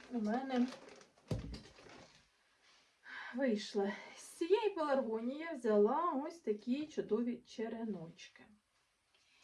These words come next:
І так, друзі, про череночки. В чому і як я буду укорінювати? В чому і як?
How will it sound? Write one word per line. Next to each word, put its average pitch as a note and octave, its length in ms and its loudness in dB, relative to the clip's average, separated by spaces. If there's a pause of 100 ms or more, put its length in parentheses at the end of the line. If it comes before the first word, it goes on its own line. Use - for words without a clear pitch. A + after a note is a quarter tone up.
(140)
І D#4+ 100 -10
так, - 340 -6
друзі, A3+ 520 -10 (720)
про - 160 -6
череночки. A#3+ 840 -6 (1800)
В - 100 -20
чому G4+ 440 6
і C4 160 -4
як D#4+ 260 2
я B3 120 0
буду C4 300 -4
укорінювати? G#3+ 1080 4 (4000)
В - 140 -20
чому E4 420 0
і B3+ 160 -2
як? E3+ 400 -2